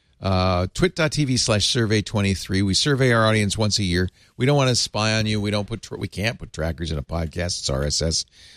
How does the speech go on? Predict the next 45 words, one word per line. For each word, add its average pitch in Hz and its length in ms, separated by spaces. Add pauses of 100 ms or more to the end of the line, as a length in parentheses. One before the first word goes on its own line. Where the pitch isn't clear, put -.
(320)
But 127 260 (380)
we'd 117 200
like 117 180
to 117 80
know 113 100
more 104 220
about 117 300
you. 135 320
Our 90 120
advertisers 113 720
would 95 120
like 101 180
to 101 80
know 104 160
who 104 160
they're, 95 240 (560)
who 117 100
those 117 240
ads 117 260
are 110 140 (400)
going 131 260
to. 139 140
We 120 160
can't 131 280
compete 139 340
with - 180 (400)
people 120 220
like 107 180
Spotify 117 600
who 107 80
will 87 100
spy 117 400
on 107 80
your 104 100
every 104 200
move 110 260
and 92 80
know 107 160
who 104 80
you 101 180
are 113 120
and 104 80
all 104 140
that 104 140
stuff. - 260